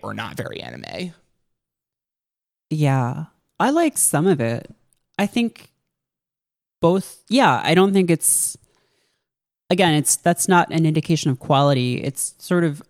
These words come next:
Speaker 2: often, I think, an indication of tropes, of,
Speaker 1: Yes.
Speaker 2: like, the, the presence of a lot of tropes of the medium. <clears throat> But some of that stuff can be really good, and some of it is fucking horseshit.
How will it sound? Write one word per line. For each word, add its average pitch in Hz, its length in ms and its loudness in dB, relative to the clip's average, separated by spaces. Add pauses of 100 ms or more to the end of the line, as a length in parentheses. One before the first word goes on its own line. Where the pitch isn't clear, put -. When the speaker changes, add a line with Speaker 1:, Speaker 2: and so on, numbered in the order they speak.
Speaker 2:
often, 147 540 2
I 127 40 -8
think, 135 260 -4
an 131 100 -4
indication 127 640 -2 (140)
of 113 560 -6 (420)
tropes, - 720 -4 (100)
of, 123 60 -4
Speaker 1:
Yes. 139 100 0
Speaker 2:
like, 131 240 0
the, 127 460 -2 (380)
the - 60 -12
presence 160 680 -2 (120)
of 208 400 2
a 185 80 -2
lot 190 200 2
of 175 80 -2
tropes - 440 -2 (120)
of 160 140 -2
the 165 140 2
medium. 160 460 2 (360)
<clears throat> 196 480 0
But 143 340 4 (560)
some 208 120 4
of 269 60 2
that 247 160 2
stuff 196 220 -2
can 180 100 0
be 160 80 4
really 147 200 4
good, 214 380 -2 (320)
and 165 540 0
some 165 180 -2
of 175 140 -2
it 190 260 -4
is 202 320 -4
fucking 226 260 -8
horseshit. - 500 -6